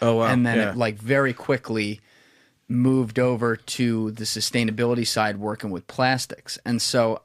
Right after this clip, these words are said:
Speaker 2: if I go all in the nitty gritty of what he does, like, he explained it
Speaker 1: Yeah.
Speaker 2: very well in the
Speaker 1: But he
Speaker 2: third
Speaker 1: probably
Speaker 2: hour.
Speaker 1: understands it.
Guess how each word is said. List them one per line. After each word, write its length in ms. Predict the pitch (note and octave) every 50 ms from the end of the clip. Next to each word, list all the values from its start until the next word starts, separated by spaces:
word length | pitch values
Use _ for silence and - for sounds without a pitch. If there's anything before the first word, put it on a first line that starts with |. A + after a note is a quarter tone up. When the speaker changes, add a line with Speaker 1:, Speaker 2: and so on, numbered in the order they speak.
| _ _ _ _ _ -
Speaker 2:
if 220 | - - A2 -
I 100 | A2 G#2+
go 240 | G#2+ - G#2 F#2+ - -
all 140 | A2 A2 A2
in 60 | A2
the 60 | A2
nitty 240 | G#2+ A2 G#2 G#2+ G#2+
gritty 280 | G2 - A2+ G#2 G#2 G#2
of 60 | G#2
what 120 | G#2 G2 -
he 100 | A2 A2
does, 260 | G2 G#2 G2+ G2+ G#2+
like, 100 | A2 G2+
he 140 | - - A2+
explained 400 | G#2 - - - G#2 G#2 G2+ G#2
it 80 | - -
Speaker 1:
Yeah. 140 | G#2+ A#2 A2+
Speaker 2:
very 160 | G#2+ G#2+ G#2
well 300 | G#2 G#2 G#2 G#2 G#2 G2
in 80 | F#2+ F#2
the 60 | G2+
Speaker 1:
But 160 | - - C#3+
he 40 | C#3
Speaker 2:
third 60 | -
Speaker 1:
probably 220 | D#3 D#3 - D3+ D3
Speaker 2:
hour. 40 |
Speaker 1:
understands 500 | D3 C3 C3+ - - C#3+ C#3 D#3 D#3+ C3+
it. 160 | A#2 F#2 -